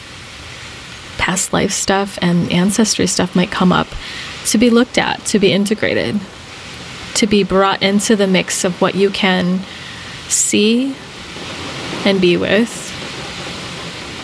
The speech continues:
and know is within your embodied visceral experience.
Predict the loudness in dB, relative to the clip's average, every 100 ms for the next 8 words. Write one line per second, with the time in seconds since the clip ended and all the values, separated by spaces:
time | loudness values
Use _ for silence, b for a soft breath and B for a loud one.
0 | -12 -12 -14 -14 -12 -12 -14 -14 -10 0
1 | 2 4 4 4 4 2 0 -2 2 4
2 | 4 2 0 2 4 4 4 4 4 2
3 | 2 2 2 -2 -2 0 2 2 0 -2
4 | -2 0 0 -2 -6